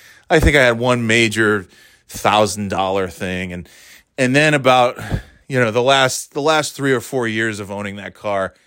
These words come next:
it was when, "Oh, okay, here's some, this is a th-, thousand, this is a couple thousand, this is this, this is that. It's gonna fail every bit of the inspection unless you do this."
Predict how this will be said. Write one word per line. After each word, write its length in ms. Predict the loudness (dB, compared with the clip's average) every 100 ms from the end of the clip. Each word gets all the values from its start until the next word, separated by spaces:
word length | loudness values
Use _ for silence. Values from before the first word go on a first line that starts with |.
| _ _ _ _ _ _ _ _
it 100 | -4
was 220 | -4 -4
when, 280 | -6 -4 -4
"Oh, 380 | 2 4 4 2
okay, 500 | 0 0 0 0 -6 -20 _
here's 280 | _ -6 -6
some, 320 | -8 -8 -10 _ _ _ _ _
this 200 | -8 -6
is 120 | -8
a 60 | -10 -12 _
th-, 320 | -2 -2 -4 -10 0
thousand, 540 | 4 4 2 0 -6
this 100 | -8
is 100 | -6
a 40 | -4
couple 280 | -4 -6 -4
thousand, 640 | 0 2 2 -2 -8 -10
this 180 | -8 -8
is 160 | -6
this, 320 | -2 -2 -4
this 180 | -10 -10
is 140 | -10 -4
that. 200 | -4 -4 _ -20 _ _
It's 180 | -8 -6
gonna 200 | -2 -2
fail 360 | 0 2 4 4
every 220 | 4 2
bit 180 | 0 0
of 80 | 0
the 120 | 0
inspection 560 | -4 -4 -2 -2 -2 -6
unless 280 | -6 -8
you 60 | -12
do 160 | -12 -6
this." 360 | -2 -2 -4